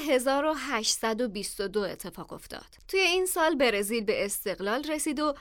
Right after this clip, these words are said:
از استعمار پرتغال خارج شد. جو سیاسی برزیل هیچ وقت آروم نیست و معمولاً هم اتفاقای جالبی توش میفته. مثلاً سال دو هزار و ده یه دلقک به نام تیریریکا در انتخابات کنگره شرکت کرد و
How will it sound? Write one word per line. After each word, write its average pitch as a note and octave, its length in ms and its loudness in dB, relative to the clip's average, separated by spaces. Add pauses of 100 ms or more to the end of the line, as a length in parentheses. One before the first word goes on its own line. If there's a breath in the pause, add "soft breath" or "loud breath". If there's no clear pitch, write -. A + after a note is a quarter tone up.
(180 loud breath)
از C4+ 240 4
استعمار D4+ 720 2
پرتغال G#3 520 2
خارج F3 480 0
شد. - 460 -12 (600)
جو G4+ 80 2 (300)
سیاسی E4+ 340 2 (140)
برزیل B3 580 4
هیچ G4 360 2
وقت E4+ 240 4
آروم B3 380 6
نیست C4+ 300 -2
و D4+ 60 2
معمولاً F4+ 680 6
هم G#4 120 4
اتفاقای A#3+ 640 2
جالبی G#3+ 560 4
توش - 260 -8
میفته. - 400 -12 (360)
مثلاً F#4+ 420 8
سال A4 140 4 (120)
دو D4+ 100 8
هزار A#3+ 300 8
و A3+ 40 4
ده C4 500 8
یه F4+ 140 4
دلقک C#4+ 560 8
به A#3+ 100 2
نام A3+ 200 2
تیریریکا G#3+ 680 0
در A#3+ 260 6
انتخابات A#3 640 0
کنگره A3 500 0
شرکت A#3 460 -2
کرد F3+ 320 0
و F#3+ 220 -2